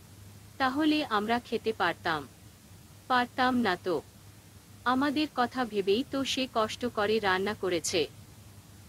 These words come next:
তাই আমরা খেতে পারছি। আম্মুর কথা আলাদা। হ্যাঁ, আম্মুরা সব সময় বেস্ট। কিন্তু আমরা নিজ নিজ স্থান থেকেও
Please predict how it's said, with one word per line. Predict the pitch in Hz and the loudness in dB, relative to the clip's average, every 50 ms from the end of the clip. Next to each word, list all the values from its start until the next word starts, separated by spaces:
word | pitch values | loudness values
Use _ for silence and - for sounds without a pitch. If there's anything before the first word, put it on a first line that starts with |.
| - - - - - | -20 -20 -20 -6 -2
তাই | 262 254 254 262 | 0 0 2 2
আমরা | 247 214 208 214 220 233 240 | 2 2 2 2 2 0 -2
খেতে | 247 - - 233 - - 220 | -2 -2 -4 -4 -2 -2 -2
পারছি। | 220 - 190 170 165 - - - 185 156 135 - - - - - - - - - - - - - - - - | 0 0 0 0 -2 -2 -4 -2 -2 -2 -4 -6 -12 -20 -20 -20 -20 -20 -20 -20 -20 -20 -20 -20 -20 -8 -2
আম্মুর | - 254 254 262 294 294 311 320 285 - | 0 2 2 4 4 4 2 2 0 0
কথা | 247 214 202 - 247 254 262 254 | 0 0 0 0 -2 -2 0 0
আলাদা। | 220 220 220 202 180 170 170 156 131 - - - - - - - - - - - - - - - - - - | 0 2 2 2 2 2 2 0 0 0 -4 -10 -20 -20 -20 -20 -20 -20 -20 -20 -20 -20 -20 -20 -20 -18 -6
হ্যাঁ, | - 240 208 180 165 - - - | -2 0 0 0 -2 -4 -4 -2
আম্মুরা | 233 247 247 254 254 254 254 247 254 | 0 2 2 2 2 2 2 2 0
সব | 247 - - 269 277 269 - | 0 0 0 0 0 0 -2
সময় | - - 240 208 196 185 196 220 | -4 -2 -2 0 0 0 0 0
বেস্ট। | 190 180 180 170 151 - - - - - - - - - - - - - - - - - - - - - - - - - - - | 0 0 0 0 0 -2 -6 -8 -10 -12 -16 -20 -20 -20 -20 -20 -20 -20 -20 -20 -20 -20 -20 -20 -20 -20 -20 -20 -20 -20 -8 -4
কিন্তু | 294 311 302 294 - 311 302 | 0 0 0 0 0 0 0
আমরা | 285 240 208 214 220 247 247 269 | 2 2 2 2 2 2 2 2
নিজ | 254 247 226 - - | 2 0 0 0 0
নিজ | 233 233 220 226 214 196 233 | -2 0 0 -2 -2 -2 -4
স্থান | 240 220 - - - 214 208 220 247 | -4 -4 -4 -4 -2 0 0 0 -2
থেকেও | - 254 240 - 262 254 277 | -4 -6 -6 -4 -4 -4 -4